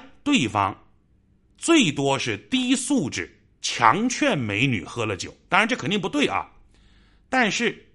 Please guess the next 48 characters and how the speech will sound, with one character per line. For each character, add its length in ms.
事 280
后 460
啊， 360
包 120
括 340
这 120
个 160
姑 160
娘 180
进 140
了 80
房 200
间 200
之 80
后， 340
阿 240
里 200
的 140
那 140
位 160
领 280
导 240
对 260
自 240
己 280
人 440
见 400
色 360
起 380
意， 160
你 260
说 300
说， 320
还 220
有 180
比 240
这 280
更 200
S 360
B 240
的 140
事 200
情 220
吗？ 80
这 160
个 140
事 140
儿， 180